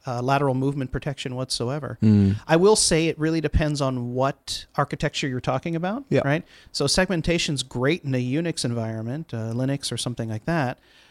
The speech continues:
Speaker 1: Uh, but in a Windows environment, when you're still tied to A D,
Speaker 2: Yeah.
Speaker 1: A D is your single largest threat vector
Speaker 2: Yeah.
Speaker 1: ever, period.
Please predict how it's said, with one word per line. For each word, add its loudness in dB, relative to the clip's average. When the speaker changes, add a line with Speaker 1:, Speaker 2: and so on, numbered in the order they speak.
Speaker 1:
Uh, 0
but 2
in 4
a 4
Windows 4
environment, 2
when -4
you're -2
still -4
tied 2
to 0
A 0
D, 2
Speaker 2:
Yeah. 6
Speaker 1:
A 6
D 4
is 2
your 0
single 2
largest 2
threat -4
vector -4
Speaker 2:
Yeah. 4
Speaker 1:
ever, 2
period. 2